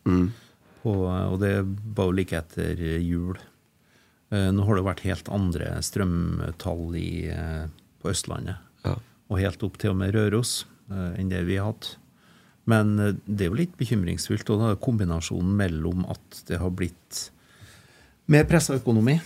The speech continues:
Speaker 1: Mm.
Speaker 2: for folk som skal ha unger, spesielt da på idrett, og, eh, og så er det frafallet fra frivillighet og idretten og den post-korona-situasjonen, så det er litt sånn bekymringsfullt,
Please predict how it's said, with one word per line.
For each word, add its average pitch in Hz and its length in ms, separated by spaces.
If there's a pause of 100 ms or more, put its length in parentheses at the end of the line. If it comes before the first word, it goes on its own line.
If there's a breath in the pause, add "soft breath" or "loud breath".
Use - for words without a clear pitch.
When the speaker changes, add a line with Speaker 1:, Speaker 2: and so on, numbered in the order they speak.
(200 loud breath)
Speaker 1:
Mm. 87 160
Speaker 2:
for 123 260 (100)
folk 113 260
som 110 160
skal 104 200
ha 101 200 (200)
unger, 101 320
spesielt 101 460
da 101 120
på 110 220
idrett, 110 600
og, 101 340
eh, 92 720 (220)
og 107 80
så - 160
er 98 60
det 90 100
frafallet - 640
fra 90 400
frivillighet 98 720
og 98 220
idretten 98 480
og 92 200
den 92 160
post-korona-situasjonen, - 2250
så 104 140
det 131 120
er 139 120
litt 98 220
sånn 95 400
bekymringsfullt, 90 960